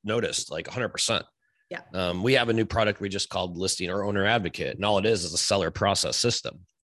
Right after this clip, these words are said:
Speaker 2: Mm-hmm.
Speaker 1: right? We have five or six different ways we sell listings. Like, we, you know, so we, we have a fix and list program, we have a trade-in or a buyer move-up program, we have a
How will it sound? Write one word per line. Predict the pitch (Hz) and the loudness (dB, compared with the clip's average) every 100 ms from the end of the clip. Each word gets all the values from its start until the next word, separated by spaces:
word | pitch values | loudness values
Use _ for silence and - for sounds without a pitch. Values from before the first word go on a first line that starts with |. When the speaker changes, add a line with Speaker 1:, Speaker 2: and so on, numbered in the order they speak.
| _ - | _ -6
Speaker 2:
Mm-hmm. | 202 196 262 | -4 -2 -2
Speaker 1:
right? | 98 101 | 0 2
We | 107 | 2
have | 101 98 | 0 -2
five | - 101 104 95 | 2 2 2 2
or | |
six | 92 101 - | 0 -2 -2
different | 98 - 82 | -4 -4 -4
ways | 85 90 | -2 -2
we | 90 | -2
sell | - 85 92 95 | -2 -2 -4 -2
listings. | 123 - - - | -2 -2 -6 -10
Like, | 62 - | -12 -8
we, | 78 - - | -10 -10 -10
you | 82 | -8
know, | 78 | -8
so | - 87 | -4 -4
we, | 85 87 | -4 -6
we | 87 78 | -4 -2
have | 87 | -2
a | 78 | 2
fix | 151 156 | 2 6
and | 151 | 6
list | 139 | 6
program, | 151 135 127 127 | 6 4 6 4
we | 120 | 2
have | 92 82 | 0 -4
a | 78 85 - - | -6 -8 -12 -2
trade-in | - 135 143 135 | 2 6 8 8
or | 101 90 | 6 4
a | |
buyer | 87 113 127 | 2 2 2
move-up | 120 135 135 123 | 2 2 2 0
program, | 131 123 110 120 117 | 2 2 2 0 0
we | 117 | -2
have | 98 87 | -2 -4
a | 78 | -6